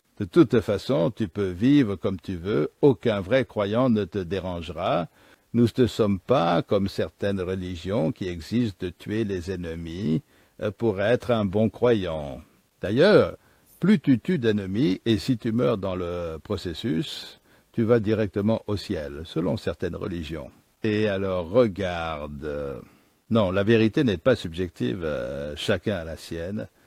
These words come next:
Et voilà comment on finit avec, euh, le communisme, le fascisme, le nazisme dans le Cher. Il y a une vérité, et pour moi, c'est l'amour de Dieu, la paix. Regarde, je me souviens quand j'étais en Inde, j'évangélisais là-bas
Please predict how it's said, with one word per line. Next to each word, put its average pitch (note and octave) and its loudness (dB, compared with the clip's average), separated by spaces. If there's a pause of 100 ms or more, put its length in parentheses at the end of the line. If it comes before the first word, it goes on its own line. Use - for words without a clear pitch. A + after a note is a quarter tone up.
(180)
Et G2+ -2
voilà F2+ -2
comment F#2 -4
on E2 -8
finit F#2 -6
avec, D#2+ -10
euh, D#2 -10
le D#2+ -10
communisme, E2+ -8
le D#2 -10
fascisme, E2+ -10
le E2 -8
nazisme E2+ -8
dans D#2+ -8
le D2+ -10
Cher. C#2 -14 (280)
Il G#2+ 0
y A2 6
a G#2 4
une G2+ -2
vérité, C#3 2
et A2 -2
pour F#2 -4
moi, A2+ -2
c'est F#2 -2
l'amour G2+ 0
de C3 2
Dieu, E2+ -6
la A2 -4
paix. - -2 (460)
Regarde, A#2 4
je B2 -2
me C#3+ 2
souviens D3+ 0
quand F2+ -8
j'étais F#2 -4
en D#2+ -8
Inde, D2+ -12 (360)
j'évangélisais B2+ 4
là-bas E2 -4